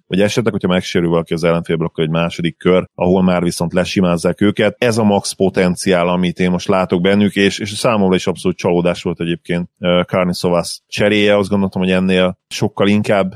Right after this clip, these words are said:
el vannak köteleződve a jövő felé, a jövővel kapcsolatban, és, és, és ez a probléma, hogy most már nagy nyomás is van rajtuk abban a szempontból, hogy jövőre tényleg két úgymond sztárral a, a rosteren meg kell, ö, oda kell érni a play-offba,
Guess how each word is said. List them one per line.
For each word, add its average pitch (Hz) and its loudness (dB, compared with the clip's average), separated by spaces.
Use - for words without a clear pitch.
el 104 0
vannak 95 0
köteleződve 104 2
a 95 4
jövő 98 4
felé, 113 2
a 101 -2
jövővel 101 4
kapcsolatban, 117 -2
és, 107 -8
és, - -8
és - -8
ez 123 2
a 117 0
probléma, 104 2
hogy 101 2
most 107 0
már 104 0
nagy 107 -2
nyomás 101 2
is 90 -10
van 95 0
rajtuk 90 -2
abban 87 0
a 87 -2
szempontból, 90 -2
hogy 90 -2
jövőre 87 0
tényleg 90 0
két 110 0
úgymond 101 4
sztárral 98 0
a, 92 2
a 98 0
rosteren 95 0
meg 95 0
kell, 85 0
ö, 90 0
oda 110 0
kell 98 0
érni 95 2
a 80 0
play-offba, 98 2